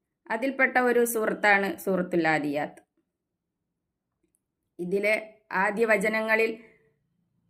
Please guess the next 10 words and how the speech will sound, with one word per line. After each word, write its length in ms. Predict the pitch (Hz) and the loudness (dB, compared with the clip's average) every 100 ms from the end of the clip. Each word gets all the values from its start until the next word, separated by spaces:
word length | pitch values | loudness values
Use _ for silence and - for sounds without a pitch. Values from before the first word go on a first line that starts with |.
| _ _ - | _ _ -10
അല്ലാഹു 460 | 202 226 220 269 226 - | -4 0 0 0 -2 -2
ചില 160 | - 226 226 | 0 2 4
കാര്യങ്ങൾ 440 | 214 214 220 226 | 4 4 2 -2
സത്യപ്പെടുത്തി 760 | 226 220 - 247 226 226 214 202 - | -2 -2 -2 0 0 0 -2 -2 0
പറയുകയാണ്. 680 | 196 180 180 170 151 139 160 - _ _ _ _ _ _ _ _ _ _ _ _ _ _ _ _ _ _ _ _ _ _ _ 226 | 0 2 2 2 0 -2 -8 -14 _ _ _ _ _ _ _ _ _ _ _ _ _ _ _ _ _ _ _ _ _ _ _ -6
തുടർന്ന് 340 | 233 269 285 | -2 0 2
വരുന്ന 280 | 277 277 269 269 | 2 4 4 4
ആയത്തുകളിൽ 580 | 254 254 262 247 254 254 - - _ | 4 4 2 2 2 2 -2 -14 _
മനുഷ്യൻ്റെ 480 | 220 233 240 254 247 | -6 -4 -2 0 0
പൊതുവായ 520 | 240 240 240 254 254 | 0 0 4 4 6